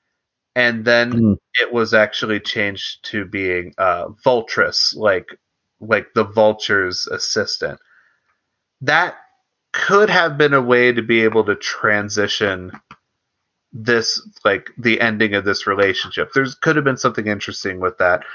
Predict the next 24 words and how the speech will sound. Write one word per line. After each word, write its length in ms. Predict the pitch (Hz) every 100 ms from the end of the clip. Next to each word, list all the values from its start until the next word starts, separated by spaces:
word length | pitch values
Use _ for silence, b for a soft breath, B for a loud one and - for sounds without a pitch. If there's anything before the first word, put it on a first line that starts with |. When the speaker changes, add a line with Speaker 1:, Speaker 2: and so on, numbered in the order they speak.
| B B -
Speaker 1:
but 220 | 113 - 123
there's 280 | 117 110
also 320 | 120 113 131 110
a 40 |
bunch 280 | 107 101 -
of, 120 | 98
like, 200 | 101 95
other 480 | 101 98 98 95 95 110
dumb 260 | 104 98 92
things 300 | 101 95 92
that 140 | 95 -
come 220 | 95 92
with 140 | 87 -
that. 240 | 82 -
Like, 220 | 104 92 -
there 160 | 104
was, 320 | 101 98 87
uh, 260 | 98 90 87 - _ _ _ _
storyboards 960 | - - 139 135 135 123 123 123 120 -
where 160 | 107 -
Spider-Man 580 | - 113 113 113 107 104
has, 340 | 104 101 101
like, 260 | 101 92 -
essentially 920 | 104 - 107 - 110 104 98 95 92